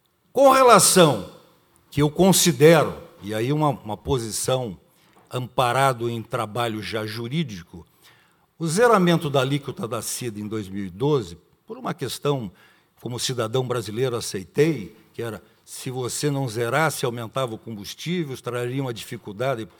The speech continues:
para a nossa maior empresa, que é a Petrobras. Então, entendemos. Mas também n-, foi feito dentro de uma ma-, maneira equivocada, porque foi inconstitucional. Pelas leis brasileiras, você não pode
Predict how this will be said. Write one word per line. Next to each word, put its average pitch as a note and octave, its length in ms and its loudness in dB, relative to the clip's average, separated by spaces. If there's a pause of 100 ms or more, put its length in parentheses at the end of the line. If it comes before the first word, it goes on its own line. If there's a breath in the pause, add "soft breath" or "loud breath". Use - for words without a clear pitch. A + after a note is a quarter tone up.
(480 soft breath)
para A#2 100 -10
a - 20 -12
nossa B2 280 -6
maior A#2+ 240 -2
empresa, A#2 480 -6
que A2+ 80 -10
é - 20 -10
a G2 40 -10
Petrobras. A#2 760 -6 (160 soft breath)
Então, C#3 140 -6
entendemos. D3+ 720 -4 (540 soft breath)
Mas A#2 200 -10
também D3+ 460 -2
n-, G#3 160 -6 (500 soft breath)
foi - 260 -4
feito E3 320 -2
dentro D#3 260 -4
de D3 60 -8
uma D3 160 0
ma-, B2+ 340 -6
maneira B2 680 -2
equivocada, D#3+ 1000 -2
porque E3 340 -8
foi D3 220 -2
inconstitucional. B2+ 1400 -6 (760 soft breath)
Pelas G2+ 220 -12
leis A#2+ 220 -2
brasileiras, A#2 560 -2
você D#3+ 200 -2
não D3+ 160 -2
pode D#3+ 520 4